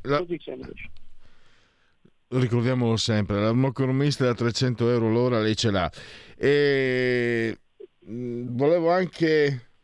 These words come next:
Speaker 1: eh, chiederti, eh, un'altra cosa sul, prima parlavi della nonna. Noi abbiamo
Speaker 2: La
Speaker 1: mandato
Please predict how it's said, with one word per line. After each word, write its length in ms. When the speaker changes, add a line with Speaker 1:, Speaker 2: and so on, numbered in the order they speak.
Speaker 1:
eh, 800
chiederti, 720
eh, 600
un'altra 520
cosa 520
sul, 1000
prima 340
parlavi 580
della 340
nonna. 760
Noi 140
abbiamo 280
Speaker 2:
La 60
Speaker 1:
mandato 880